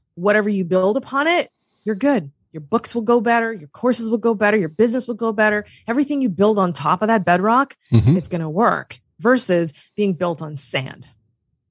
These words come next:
Speaker 2: Yeah. It, y-, you, you just went someplace there I wanted to go, which is what you call these six, um,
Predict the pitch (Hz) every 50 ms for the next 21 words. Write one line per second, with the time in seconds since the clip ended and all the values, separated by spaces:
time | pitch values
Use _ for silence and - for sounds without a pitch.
0 | _ _ _ _ _ _ _ _ _ _ _ - - - - - - - - _
1 | _ _ _ 180 185 190 170 151 139 - 330 120 120 120 107 - - - 240 -
2 | - - 202 143 110 107 _ _ _ _ _ 226 151 160 185 175 151 160 170 160
3 | 156 151 131 - 143 139 139 135 - - 131 113 104 - 120 113 107 - - 117
4 | 110 110 110 110 110 113 107 104 92 92 90 90 110 104 107 104 98 92 98 95
5 | - - 110 101 101 101 98 98 92 - - - - _ _ _ _ _ _ _
6 | _ _ _ _ _ _ _ _ _ _ _ - 143 139 139 - 139 117 110 104
7 | - - - 123 123 127 123 117 104 101 101 98 98 92 - - - - - 110
8 | 95 - - - - _ _ _ _ _ _ _ _ _ - 110 104 98 95 92
9 | 92 90 87 85